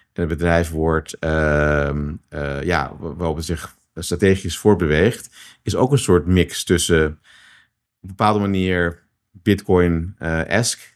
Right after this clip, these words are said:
en, en traditional. Als voorbeeld natuurlijk een publiek bedrijf, eh, die heeft gewoon hele strikte regels onder de S E C in Amerika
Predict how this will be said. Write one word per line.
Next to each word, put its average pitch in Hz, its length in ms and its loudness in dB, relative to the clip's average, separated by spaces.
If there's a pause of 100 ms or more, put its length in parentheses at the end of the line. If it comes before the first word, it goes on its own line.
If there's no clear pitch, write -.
en, 90 200 -2
en 85 100 -2
traditional. 92 680 -2 (220)
Als - 200 -4
voorbeeld 104 300 4
natuurlijk 92 300 -4
een 85 60 -4
publiek 104 240 2
bedrijf, 85 560 -2 (100)
eh, 87 280 0
die 90 100 0
heeft 90 140 2
gewoon 78 280 -2
hele 95 300 4
strikte 87 260 -4
regels 85 400 2
onder 80 240 -2
de 65 60 -2
S 78 60 -6
E 80 200 -4
C - 20 2
in 76 80 0
Amerika 78 580 0